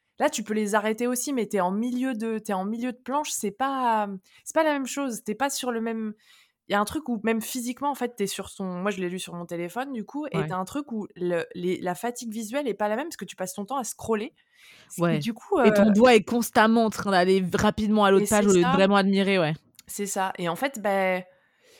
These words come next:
Speaker 1: ça, je sais pas comment ils l'ont édité en, en, en, en, comment dire, en papier, mais
Speaker 2: Bah,
Speaker 1: je
Speaker 2: tu te
Speaker 1: trouve
Speaker 2: souviens, il y
Speaker 1: que,
Speaker 2: avait
Speaker 1: tu
Speaker 2: beaucoup
Speaker 1: vois.
Speaker 2: plus d'espace
Speaker 1: Ouais.
Speaker 2: sur le côté, ouais.
Speaker 1: Et ben, ce qui, à mon avis, fait que, à mon, enfin, ce qui, à mon sens, fait que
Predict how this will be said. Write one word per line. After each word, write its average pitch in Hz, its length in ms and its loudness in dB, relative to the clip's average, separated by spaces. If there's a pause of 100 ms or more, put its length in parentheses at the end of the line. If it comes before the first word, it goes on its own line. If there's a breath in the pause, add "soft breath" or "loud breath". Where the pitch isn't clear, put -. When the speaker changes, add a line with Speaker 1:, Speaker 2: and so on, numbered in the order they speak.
Speaker 1:
ça, 302 260 2
je 196 100 -2
sais 220 120 -2
pas 285 120 2
comment 320 220 -2
ils 254 160 0
l'ont 233 140 0
édité 226 540 -2
en, 175 640 -4 (300)
en, 175 80 -4
en, 165 840 -8
en, 160 240 -10
comment 165 200 -8
dire, 175 160 -8
en 165 80 -8
papier, 180 400 -8 (420 loud breath)
mais 190 60 -4
Speaker 2:
Bah, 202 60 4
Speaker 1:
je - 0 -
Speaker 2:
tu - 0 -
te - 60 -2
Speaker 1:
trouve 254 120 0
Speaker 2:
souviens, 285 140 2
il 381 40 2
y - 20 4
Speaker 1:
que, - 20 4
Speaker 2:
avait 233 80 4
Speaker 1:
tu 233 60 6
Speaker 2:
beaucoup 247 140 0
Speaker 1:
vois. - 40 0
Speaker 2:
plus 254 140 -2
d'espace 262 640 0 (360)
Speaker 1:
Ouais. 214 140 2
Speaker 2:
sur 214 100 6
le 214 60 6
côté, 233 440 0
ouais. 202 280 -2 (400 loud breath)
Speaker 1:
Et 202 100 -2
ben, 226 140 4
ce - 180 -6
qui, 240 220 -8
à 254 100 4
mon 294 220 -4
avis, 285 440 -4
fait - 340 -6
que, 240 200 -4
à 208 80 -2
mon, 233 220 -8
enfin, - 320 -12
ce - 100 -20
qui, - 100 -10
à 196 60 -4
mon 190 140 -8
sens, 254 320 -8
fait 240 140 -8
que 196 360 -8